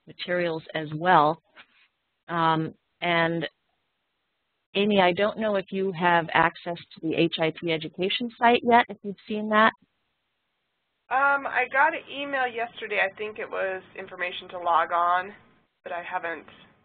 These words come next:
Speaker 2: looked at that yet.
Speaker 1: Okay, and that might have also been, so there are a couple of things. Um, in another grant,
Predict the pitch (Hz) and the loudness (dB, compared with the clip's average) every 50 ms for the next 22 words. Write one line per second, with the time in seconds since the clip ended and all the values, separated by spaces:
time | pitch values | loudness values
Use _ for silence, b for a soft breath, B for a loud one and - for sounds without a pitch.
0 | _ _ _ - 170 165 - - - - - - - - - 98 95 92 - - | _ _ _ -18 -18 -16 -12 -14 -14 -12 -10 -12 -12 -10 -10 -8 -8 -8 -8 -10
1 | - - - - - - - - - - _ - - - _ _ _ _ _ _ | -16 -20 -20 -20 -20 -20 -20 -20 -20 -20 _ -20 -20 -20 _ _ _ _ _ _
2 | - - _ _ _ _ _ _ - - - 277 320 320 - 233 180 185 - - | -20 -20 _ _ _ _ _ _ -20 0 4 4 4 6 6 6 6 6 6 4
3 | 214 214 220 240 269 320 370 359 294 269 269 285 302 294 262 226 226 226 233 247 | 0 0 4 4 4 4 4 2 0 2 4 4 6 4 2 2 6 6 6 6
4 | 240 - 247 220 190 196 185 180 180 - - 196 196 196 233 247 247 240 226 220 | 4 0 -4 -2 2 2 2 2 0 -6 -8 -10 -8 -6 -4 -4 -2 0 -2 -2
5 | - - 320 311 - 330 277 247 226 - _ 190 170 151 151 151 147 - - - | -2 -2 -4 -4 -2 -2 -4 -4 -4 -2 _ 2 2 2 0 -4 -16 -20 -20 -20
6 | _ _ _ _ _ _ _ 190 190 185 185 185 185 - - 196 208 208 208 202 | _ _ _ _ _ _ _ 4 6 6 6 4 0 -2 -2 0 2 2 2 0
7 | - _ - 196 202 208 220 240 277 269 226 185 180 180 180 180 175 175 | -2 _ -4 -2 4 4 4 4 4 2 0 -2 -2 2 2 4 4 2